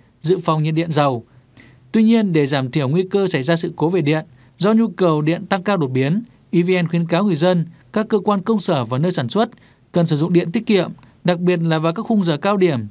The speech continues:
từ mười một giờ ba mươi đến mười một giờ ba mươi và buổi tối từ hai mươi giờ đến hai mươi ba giờ,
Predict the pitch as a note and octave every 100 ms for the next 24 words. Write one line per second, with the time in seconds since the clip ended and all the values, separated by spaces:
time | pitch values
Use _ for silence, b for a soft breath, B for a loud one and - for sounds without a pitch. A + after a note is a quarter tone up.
0 | _ D3 C#3 C#3 B2 D3+ F3 F3 E3+ D#3
1 | B B _ D3 E3+ G3+ D#3 B2 C3+ E3
2 | E3 E3+ D#3 b b b - D#3+ D3+ C#3
3 | D3+ G3+ F#3+ C#3+ F3+ F#3 D#3+ D3 B2 B2+
4 | D#3+ E3+ D#3+ C#3+ C3+ A#2+